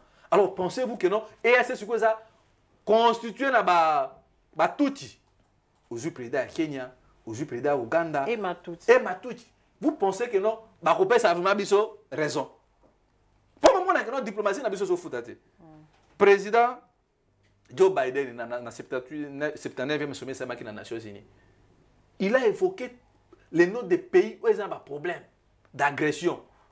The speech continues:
Speaker 1: Attendez, bah, Palestine, attendez, bah, Mokebele. Mais il n'a fait, il n'a même pas fait mention de parler de la République démocratique du Congo,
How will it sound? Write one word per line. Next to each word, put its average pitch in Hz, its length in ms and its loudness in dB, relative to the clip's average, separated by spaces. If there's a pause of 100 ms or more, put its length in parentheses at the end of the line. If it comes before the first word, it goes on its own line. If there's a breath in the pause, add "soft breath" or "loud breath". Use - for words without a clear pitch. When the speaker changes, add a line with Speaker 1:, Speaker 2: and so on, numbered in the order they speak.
(100)
Speaker 1:
Attendez, 135 300 -8
bah, 110 120 -8
Palestine, 117 560 -6
attendez, 147 180 -8
bah, 117 100 -2
Mokebele. 131 420 -4 (220 loud breath)
Mais 202 200 -2
il 320 120 2
n'a 277 140 4
fait, 269 380 0
il 269 100 -4
n'a 285 100 -2
même 277 200 -2
pas 254 160 4
fait 240 80 -4 (260)
mention 190 580 -2 (560)
de 180 140 8
parler 254 420 0
de 214 60 0
la 196 100 2
République 190 300 -6
démocratique 175 400 -6
du 170 80 -12
Congo, 175 320 -6